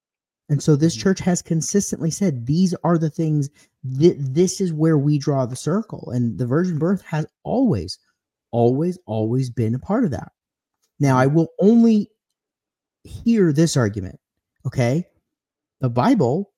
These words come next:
Speaker 1: doesn't say the word virgin. It says Alma. It is a Hebrew word.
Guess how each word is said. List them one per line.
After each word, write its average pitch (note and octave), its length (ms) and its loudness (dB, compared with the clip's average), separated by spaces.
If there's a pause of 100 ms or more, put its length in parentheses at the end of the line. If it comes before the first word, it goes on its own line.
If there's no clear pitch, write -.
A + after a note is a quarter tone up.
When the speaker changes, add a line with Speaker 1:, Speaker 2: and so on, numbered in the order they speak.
(540)
Speaker 1:
doesn't C3+ 360 -2
say D#3 240 -2
the D3+ 120 0
word E3+ 240 0
virgin. D#3+ 440 -2 (720)
It G#2+ 160 -8
says F#3 420 -2
Alma. D#3+ 380 2 (420)
It B2 160 0
is E3 160 2
a G3 200 0
Hebrew F#3 440 0
word. G2+ 360 -8